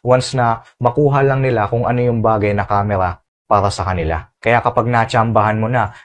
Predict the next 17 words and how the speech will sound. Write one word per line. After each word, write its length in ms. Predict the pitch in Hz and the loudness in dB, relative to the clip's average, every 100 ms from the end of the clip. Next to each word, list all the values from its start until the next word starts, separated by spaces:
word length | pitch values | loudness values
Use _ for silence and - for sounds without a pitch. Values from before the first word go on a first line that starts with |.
| _ | _
yung 240 | 110 107 | -2 0
camera 400 | 117 110 107 104 | 0 0 2 0
ng 200 | 104 101 | 0 -2
phone 280 | - 123 104 | 0 0 2
na 40 | |
babagay 480 | 90 92 95 90 92 | 0 0 0 0 -2
sa'yo, 400 | 87 90 107 - - | -2 -2 -2 -4 -6
malamang 440 | 92 92 101 135 - - - | -4 0 -2 -2 -10 -16 -4
magiging 400 | 107 110 107 107 | 0 0 0 -2
attractive 520 | 110 107 101 - 95 | -2 -2 -4 -4 -4
ka 120 | 101 | -4
na 240 | 90 87 - _ _ | -4 -6 -8 _ _
sa 160 | - 101 | -6 -2
mga 400 | 98 95 87 - | 0 -2 -4 -2
profile 480 | 110 104 107 101 | 0 2 0 -2
picture 440 | - 92 - 98 80 | -4 -8 -6 -6 -4
mo. 260 | 85 80 | -6 -8